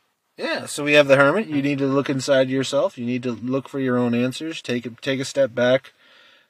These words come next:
Relax. You know, you have the right answers. You just need to take a minute, find 'em. And we have you, the Moon. You need to align with your subconscious. Trust your own intuition. Don't block out energies. Accept them. Accept help. Go with the flow.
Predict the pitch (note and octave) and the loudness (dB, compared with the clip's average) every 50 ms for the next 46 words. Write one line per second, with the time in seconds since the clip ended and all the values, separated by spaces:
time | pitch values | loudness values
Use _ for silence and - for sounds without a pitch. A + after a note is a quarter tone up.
0 | _ _ - A#2+ A#2+ A#2 A#2 A#2 A#2+ B2 C3+ C3+ _ - - - - - - - | _ _ -10 -2 0 4 4 6 6 4 2 0 _ -8 -12 -10 -8 -10 -10 -12
1 | _ _ _ _ _ _ _ _ _ - - C3 A#2 G#2+ A2+ B2 A#2+ A#2 A#2+ B2 | _ _ _ _ _ _ _ _ _ -14 -8 -6 -4 -4 -4 -2 -2 -2 0 0
2 | C3 C#3+ C#3 C#3 C#3+ C#3+ D3+ D#3 D#3+ D3 C#3+ C#3 C3+ C#3 C3+ D3 D3 C#3+ C#3+ D3 | 2 2 2 6 6 8 8 8 6 6 4 -8 -8 -4 -2 2 8 8 8 8
3 | D3 C#3+ C#3+ D3+ D#3+ D#3 - F#3 F#3 E3+ C#3+ B2 A#2 C3+ C#3 C3+ - D3+ D3 C3+ | 8 6 4 4 2 0 -2 -4 -4 -2 -2 -2 0 0 -2 -2 -2 -6 -6 -6
4 | B2+ - C#3 C3+ C3 B2+ B2+ B2+ B2 B2 B2 B2 A#2+ - - D3+ D3 - D3+ C#3+ | -4 -4 -2 0 0 2 2 2 0 0 -2 -2 -4 -4 -4 -4 -2 -2 -2 -2
5 | D3+ D#3+ E3 E3 - - - _ _ _ _ _ - C3+ A#2+ A#2 G#2+ G2 G2 G#2 | -2 -2 -2 -2 -4 -8 -20 _ _ _ _ _ -2 0 0 0 0 -4 -8 -16
6 | - _ _ _ _ _ _ _ _ _ _ _ _ _ _ A2+ A#2 A#2 A#2 A#2 | -18 _ _ _ _ _ _ _ _ _ _ _ _ _ _ -8 -4 -2 2 6
7 | A#2 A#2+ A#2+ A#2 A2 A2 A#2 B2 - A#2 A2+ A#2 A#2 B2 C3+ D3 D#3+ E3 D#3 B2+ | 8 8 8 8 6 4 -2 -4 -4 -4 -2 0 2 2 2 0 0 0 0 0
8 | A#2+ B2 A#2+ A#2 A#2+ A2+ A2+ A2+ A#2 A#2+ B2+ C3+ C#3 C#3 C3+ B2+ A#2 A#2 B2 A#2 | 2 2 0 0 -2 -4 -2 0 0 2 2 0 0 0 -2 -4 -4 -4 -4 -6
9 | A2 - A#2 A#2 - A#2+ B2 C3 C3 D#3+ D#3 - - - A#2+ A2 - - B2 A#2 | -6 -6 -8 -10 -8 -6 -6 -6 -6 -6 -8 -8 -2 -2 -2 0 -2 -2 -2 -2
10 | A2+ A2 A2+ A2+ A2 - A#2 A2+ C3 C3+ - D#3+ D#3 D3 A#2+ A2 G#2+ A2 A2 A#2 | -2 -2 -2 -4 -4 -4 -2 -2 -2 -4 -4 -6 -6 -6 -4 -4 -4 -4 -2 0
11 | A2+ A#2 A#2 - A#2+ A#2 A2+ A2+ B2 C#3+ D3+ C#3+ D3+ E3 E3+ D#3+ C3+ G2+ G#2 - | 0 0 0 -2 -6 -6 -4 -4 -4 -4 -6 -4 -2 -2 -2 -4 -6 -14 -12 -12
12 | - - A#2 B2 B2+ _ - C3 C3+ D3+ E3 E3+ E3 C#3 A2+ A2+ - - A#2 A2 | -10 -6 -6 -6 -6 _ -14 -12 -8 -8 -8 -8 -8 -12 -12 -12 -10 -8 -8 -8
13 | G#2+ - - C3 C#3 G#3+ D3+ - A#2+ A2 A2+ A2+ - G#2+ - D3 E3 F3 F#3 G3 | -8 -6 0 0 0 0 -2 -8 -8 -8 -8 -8 -10 -12 -6 2 4 4 4 4
14 | G3+ | 2